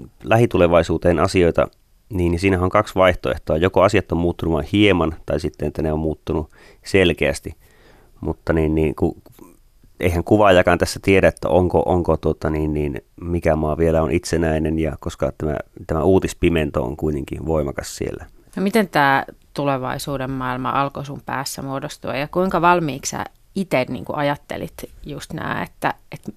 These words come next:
Speaker 2: et mitä siellä maailmassa on tapahtunut, koska tää romaani alkaa, antaa lukijalle siitä vaan semmosia aavistuksia, ja lukijan pitää aika paljon täyttää ite aukkoja, mutta kuinka kuinka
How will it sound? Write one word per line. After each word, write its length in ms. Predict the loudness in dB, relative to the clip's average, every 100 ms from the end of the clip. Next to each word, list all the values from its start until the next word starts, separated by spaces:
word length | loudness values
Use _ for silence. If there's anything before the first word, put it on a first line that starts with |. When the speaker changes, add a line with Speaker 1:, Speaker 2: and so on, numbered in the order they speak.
| _
Speaker 2:
et 140 | -12 -6
mitä 240 | -6 -6
siellä 300 | -8 -6 -4
maailmassa 560 | -4 -4 -4 -6 -6 -4
on 120 | -2
tapahtunut, 580 | -4 -4 -6 -6 -8 -8
koska 360 | -6 -4 -2 -4 -6 -20 -20 -4
tää 160 | 0 2
romaani 420 | 4 4 2 2
alkaa, 420 | 0 0 -4 -2
antaa 260 | 0 2 4
lukijalle 480 | 4 4 2 2 -2
siitä 380 | -6 -6 -4
vaan 200 | -4 -4
semmosia 380 | -6 -8 -4 -2
aavistuksia, 800 | 2 2 0 -8 -12 -10 -8 -6
ja 200 | -6 -8 -8
lukijan 400 | -12 -10 -12 -10
pitää 180 | -8 -6
aika 180 | -6
paljon 240 | -4 -4 -2
täyttää 380 | -2 -2 -6 -8
ite 160 | -8 -4
aukkoja, 400 | -6 -4 -8 -8
mutta 140 | -8
kuinka 300 | -8 -4 -6 -8 _ -20 _ _ _ -20 _
kuinka 320 | -6 -4 -4